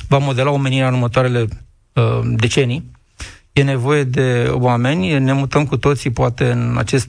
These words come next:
metavers, rămâne să vedem, dar cu certitudine n-ai cum să dai greș cu acest domeniu,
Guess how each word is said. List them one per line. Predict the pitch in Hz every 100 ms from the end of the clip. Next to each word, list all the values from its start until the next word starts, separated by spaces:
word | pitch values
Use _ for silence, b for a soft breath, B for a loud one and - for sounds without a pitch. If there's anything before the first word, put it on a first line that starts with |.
| -
metavers, | 117 135 127 107 120 - -
rămâne | 113 120 127
să | -
vedem, | 113 113 113 175 175
dar | 131 120
cu |
certitudine | 131 139 127 113 139 135 135 131
n-ai | 127 131 135
cum | 123
să |
dai | 120 117
greș | 110
cu | 123
acest | 123 120
domeniu, | 117 117 117